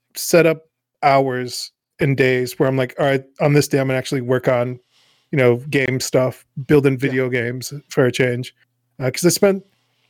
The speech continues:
Speaker 1: the last probably two, three months of, uh, twenty twenty-two just, like, studying, learning things, filling my head with knowledge. Uh, and I'm like, "All right, I gotta keep that and practice it," 'cause, like, I've already forgotten a ton of stuff. <laughs>
Speaker 2: Yeah.
Speaker 1: Because
Speaker 2: Yeah, yeah,
Speaker 1: it's
Speaker 2: yeah.
Speaker 1: like, it just taking that, like, uh,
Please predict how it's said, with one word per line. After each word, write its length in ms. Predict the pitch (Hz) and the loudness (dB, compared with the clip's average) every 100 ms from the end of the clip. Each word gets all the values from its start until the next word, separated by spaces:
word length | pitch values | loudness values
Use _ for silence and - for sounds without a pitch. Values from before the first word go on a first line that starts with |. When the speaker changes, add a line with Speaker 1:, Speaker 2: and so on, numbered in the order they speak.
| _ | _
Speaker 1:
the 100 | 156 | 4
last 340 | 165 170 - _ - | 4 2 -4 _ 2
probably 280 | 165 160 160 | 2 4 0
two, 240 | - 170 | -2 -6
three 220 | - 165 | 0 0
months 300 | 135 135 143 | 2 -4 -2
of, 200 | 147 139 | -4 0
uh, 240 | 135 131 127 _ | -2 -2 -6 _
twenty 200 | - 135 | 0 0
twenty-two 540 | - 143 127 139 139 139 | 0 -2 0 0 0 -2
just, 300 | 131 - - | -6 -4 -4
like, 140 | 123 | -2
studying, 580 | - 123 135 139 143 151 _ | 0 0 2 0 -4 -8 _
learning 340 | 143 127 147 143 | -2 0 2 0
things, 380 | 160 156 - - | -2 -4 -10 -4
filling 280 | - 156 143 | 2 2 2
my 80 | |
head 140 | 135 147 | 0 -4
with 180 | 120 123 | -6 -4
knowledge. 580 | 127 135 143 143 - _ _ - _ _ | -2 0 -2 -6 -12 _ _ -20 _ _
Uh, 40 | 135 135 | 2 2
and 80 | 143 | 2
I'm 160 | 147 143 | 0 -2
like, 140 | 139 | -4
"All 60 | 151 | -2
right, 140 | 147 143 | -2 -2
I 40 | |
gotta 340 | 147 139 127 127 _ _ _ _ _ _ | -4 -4 -4 -8 _ _ _ _ _ _
keep 220 | - 160 - | -6 -6 2
that 260 | 143 143 | 2 2
and 160 | 147 127 | -2 -2
practice 380 | 139 135 131 151 | 0 0 0 -2
it," 60 | |
'cause, 140 | 135 147 | 0 0
like, 120 | 151 | 2
I've 100 | 156 | 0
already 220 | 165 151 143 | 0 -2 -6
forgotten 320 | 151 139 131 | -4 -2 -2
a 40 | 123 | -2
ton 180 | 139 | -2
of 80 | 123 | -2
stuff. 320 | - 120 123 _ - - _ | -4 -6 -6 _ -20 -20 _
<laughs> 140 | - 185 | -4 4
Speaker 2:
Yeah. 120 | 247 - | 4 4
Speaker 1:
Because 280 | 220 208 196 | 0 -2 -4
Speaker 2:
Yeah, 80 | 214 | -8
yeah, 240 | 151 143 147 | -8 -2 2
Speaker 1:
it's 80 | 190 | 2
Speaker 2:
yeah. 60 | |
Speaker 1:
like, 100 | 190 | 2
it 80 | 202 | 0
just 180 | 185 180 | -6 -6
taking 200 | - 175 | -4 -2
that, 140 | 175 175 | -2 0
like, 260 | 165 - | -2 0
uh, 380 | 170 151 147 | 0 2 0